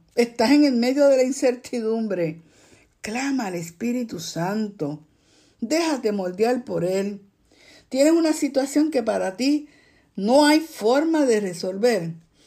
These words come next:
Clama ayuda al Espíritu Santo. Alaba al Espíritu Santo. Nuestro Padre y su Hijo Jesús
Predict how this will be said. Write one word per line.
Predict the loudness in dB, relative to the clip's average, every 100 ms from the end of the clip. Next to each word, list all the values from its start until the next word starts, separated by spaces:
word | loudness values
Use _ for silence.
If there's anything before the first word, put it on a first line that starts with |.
| -20 _ -12
Clama | -6 -4 -2 -2 -2 -4 -8
ayuda | -6 -6 -4 -4 -2 0 -2
al | -4
Espíritu | -8 -8 -8 -6 -8
Santo. | -10 -8 -6 -4 -4 -2 -6 -6 -10 _ _ _ _ _ -4
Alaba | -2 0 0 -2 0
al | 0
Espíritu | 0 0 0 0 -2 -6
Santo. | -4 -2 0 -2 0 -2 -2 -8 _ _ _ _ _ _ _ _ _ _ _
Nuestro | -6 -6 -2 -4 0
Padre | 0 0 0
y |
su | -2 -2
Hijo | 0 0 0
Jesús | -2 -4 -2 -2 -2 -6